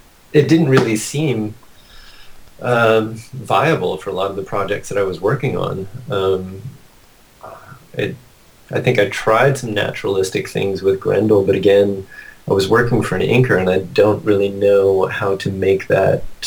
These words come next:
drawing style work for an inker. So unless I'm doing the ink work myself, I don't know how you would pencil something that way. Um,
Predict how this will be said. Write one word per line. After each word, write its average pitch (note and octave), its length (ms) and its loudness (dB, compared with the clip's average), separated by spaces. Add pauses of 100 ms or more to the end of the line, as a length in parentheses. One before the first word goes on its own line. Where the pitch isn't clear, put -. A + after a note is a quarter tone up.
(380)
drawing G2 400 4
style F#2 380 2
work F#2 280 2
for F#2 120 0
an F2+ 80 2
inker. F2+ 400 -2 (1000)
So F#2 220 0
unless F#2 320 2
I'm F#2 160 0
doing F#2 340 4
the F2 140 0
ink F2+ 180 -2
work - 200 0
myself, F2 500 0
I F#2 60 2
don't F2+ 160 0
know F2 100 0
how G2+ 120 -2
you F2+ 180 0
would F2+ 120 2
pencil - 360 -2
something - 360 0
that F2 160 4
way. F2+ 220 2 (180)
Um, F2+ 540 4